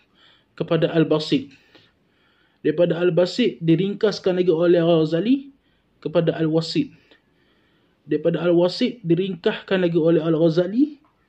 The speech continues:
kepada Al-Wajiz. Kemudian daripada Al-Wajiz tu sendiri diringkaskan lagi oleh Al-, Imam Al-,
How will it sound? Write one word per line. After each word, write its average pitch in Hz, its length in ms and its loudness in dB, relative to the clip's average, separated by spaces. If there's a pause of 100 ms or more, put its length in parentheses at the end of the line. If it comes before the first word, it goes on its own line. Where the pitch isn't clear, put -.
(1160)
kepada 180 560 0 (320)
Al-Wajiz. 165 640 0 (1900)
Kemudian 175 480 -2
daripada 170 240 -2
Al-Wajiz 175 560 2
tu 190 80 -4
sendiri 180 560 2
diringkaskan 165 800 0
lagi 147 160 0
oleh 143 320 2
Al-, 131 320 -4
Imam 143 400 0
Al-, 127 400 -4